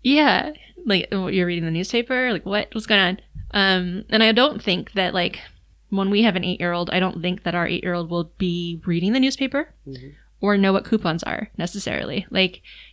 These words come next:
Speaker 1: you might know when you're grocery shopping, you see the things on the, like, "Oh, that's on sale," <laughs> or, like, "There's a discount today on
Speaker 2: Right,
Speaker 1: this," but
Speaker 2: right.
Speaker 1: I don't think they will have the concept of coupon, um, which is interesting. Thirty years later. Hmm.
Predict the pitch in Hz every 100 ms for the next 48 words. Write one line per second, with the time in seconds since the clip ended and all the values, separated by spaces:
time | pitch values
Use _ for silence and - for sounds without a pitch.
0 | - 214 214 202 233 - 196 202 190 185
1 | 180 175 170 175 - 180 190 185 - 175
2 | 175 160 160 - 190 190 180 180 185 175
3 | 170 165 165 175 - 185 175 - 285 208
4 | 165 220 220 190 196 - 226 175 190 233
5 | 185 202 226 226 226 202 180 214 208 185
6 | - 226 226 190 - 185 185 175 175 226
7 | - - 196 202 233 233 214 196 196 190
8 | 196 185 180 175 - 196 190 196 180 185
9 | 180 180 214 185 160 185 - - - -
10 | - - _ - 190 180 185 180 - -
11 | 175 - - - - 214 _ _ _ _
12 | _ _ _ - - _ _ - 190 202
13 | 170 165 175 190 269 - _ _ _ _
14 | - 214